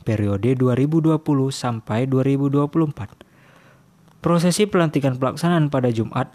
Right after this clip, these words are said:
enam November dua ribu dua puluh di Kantor Kementerian Agama R I,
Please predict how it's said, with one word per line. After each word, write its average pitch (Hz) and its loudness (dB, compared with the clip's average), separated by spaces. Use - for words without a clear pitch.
enam 165 2
November 120 0
dua 120 0
ribu 127 2
dua 139 0
puluh 113 -2
di 117 -2
Kantor 113 -2
Kementerian 127 0
Agama 110 -2
R 104 -6
I, 127 -2